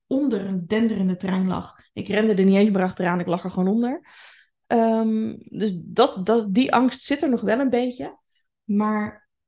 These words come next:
ja, verder krijg ik er nu dat steeds meer ingepakt is en alles helder is en alles klaar is,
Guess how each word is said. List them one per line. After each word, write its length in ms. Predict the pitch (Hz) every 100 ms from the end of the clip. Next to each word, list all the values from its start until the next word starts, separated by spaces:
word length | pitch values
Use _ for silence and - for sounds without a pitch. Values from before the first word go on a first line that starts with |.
| _ -
ja, 220 | 226 185
verder 300 | - 214 226
krijg 240 | 220 214
ik 80 | -
er 140 | 190 196
nu 120 | 226
dat 220 | 208 -
steeds 420 | - 214 220 -
meer 320 | 196 196 185
ingepakt 640 | 226 262 - - 220 220 -
is 520 | 214 208 202 - -
en 260 | - 190 180
alles 480 | 196 190 180 - _
helder 440 | 196 240 269 208
is 220 | - 202 196
en 100 | -
alles 240 | 185 185
klaar 340 | 208 208 190
is, 200 | 180 -